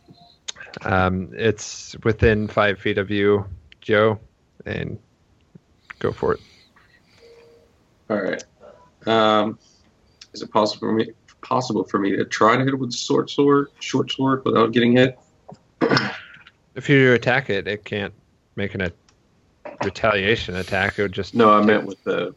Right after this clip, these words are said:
Speaker 2: the flying swords, I guess, that are going around it.
Speaker 1: Oh, the, the daggers? It,
Speaker 2: Yeah.
Speaker 1: th-, those will hit it if it moves again.
Speaker 2: Okay. Uh,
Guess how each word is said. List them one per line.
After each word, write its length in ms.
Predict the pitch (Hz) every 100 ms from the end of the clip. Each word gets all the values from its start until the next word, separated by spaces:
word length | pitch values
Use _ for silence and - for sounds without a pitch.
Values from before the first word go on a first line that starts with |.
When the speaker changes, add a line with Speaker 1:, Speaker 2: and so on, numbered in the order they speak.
| -
Speaker 2:
the 80 | -
flying 440 | - 101 101 -
swords, 460 | - 90 - - -
I 20 |
guess, 280 | - - -
that 120 | -
are 180 | - - -
going 160 | - -
around 300 | - 87 -
it. 160 | - - _ - _ _ _ _ _ -
Speaker 1:
Oh, 180 | 113 110
the, 320 | 104 101 95 65
the 120 | 104
daggers? 600 | 104 113 135 151 143 -
It, 300 | 85 117 110
Speaker 2:
Yeah. 180 | 104 98 - -
Speaker 1:
th-, 140 | 123 -
those 300 | 127 131 139
will 100 | 135
hit 180 | 117 113
it 160 | 104 101
if 140 | -
it 120 | 98
moves 420 | 92 95 98 - - -
again. 300 | - 98 95 110 - _ _ _ _ -
Speaker 2:
Okay. 260 | - - - - _ _ _ _ -
Uh, 360 | 107 104 104